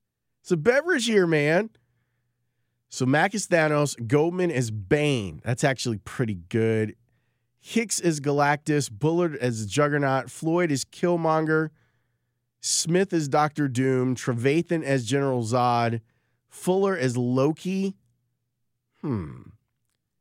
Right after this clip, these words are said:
Amos as Ultron. Jackson as the Joker. Callahan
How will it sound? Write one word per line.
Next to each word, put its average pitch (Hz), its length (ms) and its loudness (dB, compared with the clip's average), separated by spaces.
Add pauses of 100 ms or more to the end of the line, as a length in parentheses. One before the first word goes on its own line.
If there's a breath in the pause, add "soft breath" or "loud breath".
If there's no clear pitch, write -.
(400)
Amos 202 400 2
as 151 300 0
Ultron. 143 800 2 (360)
Jackson 151 540 0
as 139 220 0
the 117 100 -2
Joker. 139 640 0 (1120)
Callahan 151 840 2